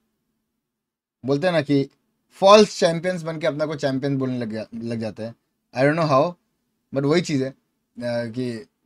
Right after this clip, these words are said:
मतलब genuinely speaking, on paper stats कुछ है ही नहीं, but मैं खुद खेल दिया, मेरी टूर्नामेंट है, हम टूर्नामेंट जीत गए, हम ये कर दिया, हम वो कर दिया, हम चैंपियन है, ऐसा बोल देता। अब नहीं पता क्यों बोलते हैं, it's funny,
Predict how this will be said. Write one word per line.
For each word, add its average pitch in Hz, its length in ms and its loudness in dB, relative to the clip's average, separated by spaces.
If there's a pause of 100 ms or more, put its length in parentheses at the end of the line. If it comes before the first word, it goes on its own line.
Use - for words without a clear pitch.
(460)
मतलब 180 320 -2 (480)
genuinely 180 560 0
speaking, 208 400 0 (560)
on 175 160 4
paper 190 240 -2
stats 170 240 0
कुछ 180 200 -12
है 139 60 -2
ही 131 120 -2
नहीं, 107 140 -10 (580)
but 143 120 0 (880)
मैं 139 240 -2
खुद 180 200 -4
खेल 185 260 -2
दिया, 202 140 4
मेरी 160 220 -2
टूर्नामेंट 180 440 -4
है, 208 60 2
हम 185 160 -2
टूर्नामेंट 170 360 -8
जीत 165 160 -8
गए, 220 280 -4 (360)
हम 165 180 0
ये 185 100 0
कर 185 140 -2
दिया, 196 160 4
हम 170 120 -2
वो 185 80 -2
कर 190 140 -2
दिया, 214 180 2
हम 185 100 0
चैंपियन 135 420 -4
है, 117 60 -8
ऐसा 143 160 -2
बोल 135 180 0
देता। 107 180 -8
अब 151 100 -4
नहीं 170 140 -2
पता 185 160 0
क्यों 185 220 -4
बोलते 147 240 0
हैं, 254 140 -4 (680)
it's - 180 -10
funny, 220 260 6